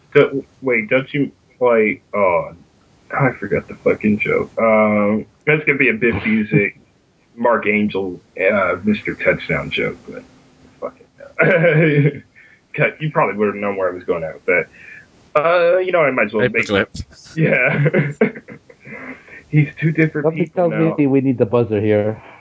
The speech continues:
Speaker 1: Yeah, this is definitely
Speaker 2: Special
Speaker 1: gonna be
Speaker 2: referee, the Estonian Thunder, fr-, no,
Speaker 1: <laughs>
Speaker 2: the, uh, Latvian Proud Oak.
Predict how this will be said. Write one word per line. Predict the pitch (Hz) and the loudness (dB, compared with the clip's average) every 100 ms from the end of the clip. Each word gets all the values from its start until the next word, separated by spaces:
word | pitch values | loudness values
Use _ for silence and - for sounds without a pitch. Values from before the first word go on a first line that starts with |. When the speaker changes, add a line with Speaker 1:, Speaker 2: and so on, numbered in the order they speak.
| - - _ _ _ | -20 -20 _ _ _
Speaker 1:
Yeah, | 135 143 139 135 | 0 2 2 2
this | 147 | 0
is | 135 135 127 | -2 -6 -2
definitely | 139 139 135 | -2 -2 -4
Speaker 2:
Special | 127 175 175 175 | -2 0 2 2
Speaker 1:
gonna | 175 | 2
be | 165 | 2
Speaker 2:
referee, | 165 165 170 160 135 120 113 - - _ 127 | 2 2 2 2 2 2 -2 -6 -14 _ -2
the | |
Estonian | 131 - 147 143 139 127 | -2 0 0 0 0 0
Thunder, | 135 127 110 | 0 0 -2
fr-, | 110 - | -2 -4
no, | 117 107 85 _ | -2 0 -2 _
Speaker 1:
<laughs> | - | -8
Speaker 2:
the, | 160 214 - 117 120 | -2 0 0 0 2
uh, | 117 117 | 2 0
Latvian | 127 120 135 120 | -2 -2 -2 -2
Proud | 135 127 113 | -2 0 2
Oak. | 90 - | 0 -2